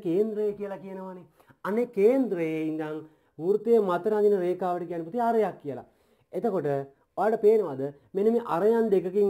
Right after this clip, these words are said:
වෙන් කරාම මෙන්න මේ අරයන් දෙකකින් සහ චාප කොටසකින් මෙන්න මෙහෙම කෑල්ලක් වෙන් කරනවා. හරියට කේජු කෑල්ලක් වගේ නැත්තම් අපි චීස් කෑල්ලක් වගේ නේද? ඒක චුට්ටක් ඒ, ඒ වගේ එකක් ගතියක් තියෙනවනේ. එතකොට හරි මැද ඉඳන් මෙන්න මෙම අ-, අරයන් දෙකක් හා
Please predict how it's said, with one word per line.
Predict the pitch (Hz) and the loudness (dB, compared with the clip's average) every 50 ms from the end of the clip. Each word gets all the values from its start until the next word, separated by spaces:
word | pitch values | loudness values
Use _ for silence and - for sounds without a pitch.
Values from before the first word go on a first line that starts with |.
| 190 151 | 2 0
වෙන් | 143 151 185 202 | 0 -2 0 0
කරාම | 208 202 175 170 165 160 160 160 156 156 - _ - | 0 0 0 -2 -2 -2 -4 -6 -8 -10 -18 _ -8
මෙන්න | 165 175 190 220 226 220 214 | -4 -2 -2 0 0 0 0
මේ | 180 160 156 - | 0 -2 -4 -6
අරයන් | - 143 156 180 190 208 214 214 190 | -8 -8 -4 -2 0 0 2 0 0
දෙකකින් | 160 160 160 202 202 196 196 190 185 | -2 -2 -4 -4 -4 -2 -2 -2 -2
සහ | 185 180 156 156 160 156 156 | -4 -8 -8 -6 -8 -6 -6
චාප | 180 175 180 196 185 | -6 -4 -4 -4 -4
කොටසකින් | 202 185 185 170 170 160 175 170 170 170 170 160 - _ _ _ _ _ _ _ - | -6 -6 -6 -6 -8 -8 -8 -4 -4 -4 -4 -6 -8 _ _ _ _ _ _ _ -8
මෙන්න | 156 170 185 214 220 214 185 | -6 -6 -4 -2 -2 0 0
මෙහෙම | 175 170 170 175 175 170 165 165 160 160 _ _ _ _ | 0 -2 -2 -2 -2 -2 -4 -4 -6 -10 _ _ _ _
කෑල්ලක් | _ 180 175 175 180 180 170 170 185 | _ -4 -4 -2 -2 -2 -2 -2 -4
වෙන් | 170 160 | -4 -4
කරනවා. | 165 165 165 160 | -2 -4 -4 -4
හරියට | 156 165 160 151 - | -6 -8 -10 -10 -12
කේජු | 151 147 151 180 | -12 -12 -12 -12
කෑල්ලක් | 180 196 190 185 190 185 - _ _ _ _ _ | -12 -12 -10 -10 -12 -14 -16 _ _ _ _ _
වගේ | - 175 170 165 | -14 -14 -14 -12
නැත්තම් | 151 139 135 139 139 143 139 - _ _ _ _ - | -14 -14 -12 -12 -12 -12 -14 -18 _ _ _ _ -16
අපි | 131 143 147 147 147 147 | -12 -10 -10 -10 -10 -10
චීස් | - 202 214 208 - | -12 -12 -12 -12 -8
කෑල්ලක් | - 220 214 214 214 208 214 | -6 -4 -2 -2 -2 -4 -4
වගේ | 208 202 175 170 170 | -8 -10 -10 -8 -6
නේද? | 202 202 180 135 | -6 -6 -6 -8
ඒක | 135 135 147 - | -10 -10 -12 -14
චුට්ටක් | 151 147 147 147 - | -12 -12 -12 -12 -12
ඒ, | 165 165 - - | -14 -16 -8 -4
ඒ | 202 220 226 | -2 -2 0
වගේ | 208 196 190 190 196 | -2 -2 0 0 0
එකක් | 190 196 190 | 0 -2 -4
ගතියක් | 180 185 180 175 190 185 170 | -6 -8 -6 -6 -6 -8 -8
තියෙනවනේ. | - 185 185 175 175 175 170 - _ _ _ _ | -10 -12 -10 -10 -10 -12 -12 -14 _ _ _ _
එතකොට | - - 147 151 147 151 139 - - _ _ _ _ | -12 -8 -8 -6 -6 -6 -8 -12 -16 _ _ _ _
හරි | - 156 175 202 226 226 | -6 -4 0 0 2 2
මැද | 208 185 175 175 | 2 2 0 0
ඉඳන් | 180 175 165 165 160 | 0 0 0 0 0
මෙන්න | 156 156 160 160 156 | 0 0 0 0 0
මෙම | 160 156 156 156 156 - - - _ | 0 -2 -2 -4 -6 -14 -20 -20 _
අ-, | - - - - - 147 143 - | -16 -16 -14 -14 -16 -16 -10 -6
අරයන් | 147 147 156 196 240 247 254 240 220 | -4 -2 0 2 4 4 4 2 2
දෙකක් | 185 165 160 170 156 151 - | 0 0 0 -2 -4 -4 -6
හා | - 139 151 151 151 | -10 -10 -8 -8 -8